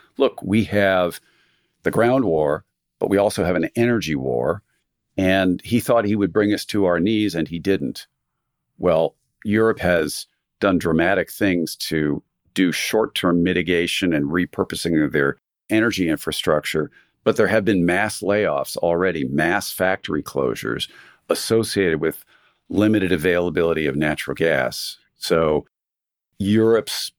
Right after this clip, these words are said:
bullets in its energy war are domestic wind and solar electrons, and because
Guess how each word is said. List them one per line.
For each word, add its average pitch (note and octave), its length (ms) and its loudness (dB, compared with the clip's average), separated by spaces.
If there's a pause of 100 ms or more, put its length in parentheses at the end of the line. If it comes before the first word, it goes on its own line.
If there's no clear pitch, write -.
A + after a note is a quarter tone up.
(160)
bullets A#2 640 0
in F#2 420 0
its E2+ 240 -4
energy G#2+ 420 0
war C#2+ 500 0 (140)
are D2 520 2 (600)
domestic G2 640 0 (440)
wind G#2+ 400 2
and F2+ 140 0
solar F#2+ 520 0
electrons, D2 1040 -2
and D#2 400 0 (280)
because G2 480 0